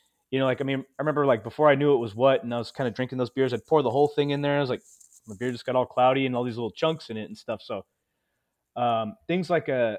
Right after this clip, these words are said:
gosh, Chimay, uh, like Tyler was saying earlier, Blaogy, Saison, th-, those aren't, like, incredibly common, but you can find 'em at a bottle shop a lot of times. Um,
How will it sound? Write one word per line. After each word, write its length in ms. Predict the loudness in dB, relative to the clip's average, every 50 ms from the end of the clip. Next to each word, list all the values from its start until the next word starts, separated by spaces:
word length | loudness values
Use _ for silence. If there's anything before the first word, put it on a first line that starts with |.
| -10 -14
gosh, 320 | -16 -16 -14 -14 -16 -14 -12
Chimay, 680 | -8 -4 -2 2 2 4 4 2 2 0 0 0 0
uh, 460 | 0 -2 -2 -2 -4 -4 -4 -6 -8 -10 -12 _ _ _ _ -8
like 160 | -8 -6 -2
Tyler 200 | 0 0 0 0
was 120 | 0 -4 -6
saying 160 | -6 -6 -4
earlier, 200 | -4 -2 -4 -4
Blaogy, 800 | -4 -4 -2 -2 0 -2 -2 -4 -4 -4 -4 -2 -4 -4 -6 -8 _
Saison, 560 | -10 -6 -4 -4 -2 -2 -2 -2 -2 -2 -2
th-, 140 | -4 -4 -4 -4
those 140 | -4 -2 0
aren't, 140 | -2 0 0
like, 160 | -2 -4 -4
incredibly 680 | -8 -12 -12 -16 _ -12 -8 -6 -6 -6 -6 -6 -8 -8
common, 380 | -6 -4 -4 -4 -2 -4 -4
but 100 | -6 -6
you 80 | -6 -6
can 100 | -6 -6
find 220 | -2 0 -2 -2 0
'em 80 | -2 -4
at 60 | -4
a 20 | -4
bottle 240 | -4 -6 -6 -8 -8
shop 300 | -8 -8 -8 -8 -8 -8
a 40 | -10
lot 120 | -8 -8 -10
of 60 | -10
times. 360 | -10 -12 -10 -10 -14 -16 _ _ _ _ _ _ _ _ _ _ _ _ _ _ _ _ -8
Um, 520 | -4 -2 -2 -2 -2 -2 -4 -6 -10 -12